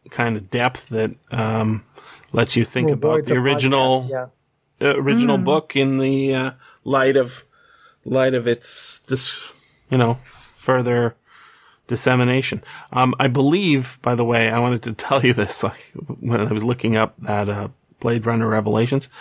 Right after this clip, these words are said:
Speaker 1: Um, Marissa, I think you're gonna wanna play that game if you can get your hand on it or watch the thingy. Um,
Speaker 3: I probably have to watch it. I
Speaker 1: <laughs>
Speaker 3: think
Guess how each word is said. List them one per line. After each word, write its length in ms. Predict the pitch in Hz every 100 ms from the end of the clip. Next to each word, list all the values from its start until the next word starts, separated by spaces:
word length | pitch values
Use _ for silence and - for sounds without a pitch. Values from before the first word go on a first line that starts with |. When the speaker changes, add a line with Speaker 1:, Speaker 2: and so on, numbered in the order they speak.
| - - -
Speaker 1:
Um, 280 | 117 113 123
Marissa, 320 | 123 123 104
I 40 |
think 200 | 107 110
you're 100 | -
gonna 160 | - -
wanna 180 | - -
play 180 | - -
that 220 | - -
game 240 | 101 104
if 120 | 127 -
you 60 |
can 100 | -
get 160 | 104 -
your 120 | 98
hand 260 | 101 104 98
on 160 | 98
it 100 | 95 -
or 120 | 107
watch 300 | 101 101 -
the 240 | 110 110 - - - _ _
thingy. 320 | 107 98 98 - - - - - 117
Um, 320 | 120 120 226
Speaker 3:
I 20 |
probably 300 | 214 196 185
have 100 | 175
to 100 | 175
watch 260 | 165 165 185
it. 120 | 180 -
I 40 | -
Speaker 1:
<laughs> 140 | -
Speaker 3:
think 160 | 120